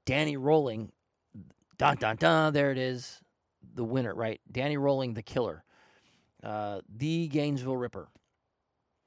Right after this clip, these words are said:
What really turned the investigators to Danny Rolling was that, uh, Shreveport resident Cindy Jurasik, or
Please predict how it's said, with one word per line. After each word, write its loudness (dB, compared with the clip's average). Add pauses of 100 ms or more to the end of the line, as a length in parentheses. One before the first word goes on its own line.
(220)
What -6
really -2
turned -2 (640)
the -2
investigators -2
to -6
Danny -6
Rolling -4
was -4
that, -6 (600)
uh, -8
Shreveport -2
resident 0 (120)
Cindy -4
Jurasik, -4 (480)
or -10